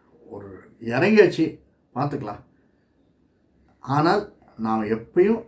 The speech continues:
வெற்றி தான் நமக்கு வரணும் அப்படின்னு மனசுக்குள்ள ஒரு சங்கல்பித்து இறங்கக்கூடிய விருச்சிக ராசி அன்பர்களே, நண்பர்களே, எதிர்வரக்கூடிய குரு பயிற்சி நமக்கு எப்படி இருக்கும்? அவ்வளவுதான். Very simple.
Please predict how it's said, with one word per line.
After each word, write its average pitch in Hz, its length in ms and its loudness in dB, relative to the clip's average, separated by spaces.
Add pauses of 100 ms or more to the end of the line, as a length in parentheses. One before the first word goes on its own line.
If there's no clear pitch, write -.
(240)
வெற்றி 170 300 2
தான் 202 160 0
நமக்கு 123 320 -2
வரணும் 110 320 -6
அப்படின்னு 120 320 -4
மனசுக்குள்ள 147 720 -2
ஒரு 120 200 -2
சங்கல்பித்து 165 540 -2
இறங்கக்கூடிய 123 680 -2 (500)
விருச்சிக 240 360 2
ராசி 147 240 0
அன்பர்களே, 120 380 -2
நண்பர்களே, 101 560 -10 (420)
எதிர்வரக்கூடிய 156 680 0
குரு 135 200 0
பயிற்சி - 340 -2
நமக்கு 113 280 -6
எப்படி - 180 -12
இருக்கும்? - 280 -16 (120)
அவ்வளவுதான். 101 400 -12 (120)
Very 120 180 2
simple. 127 400 -2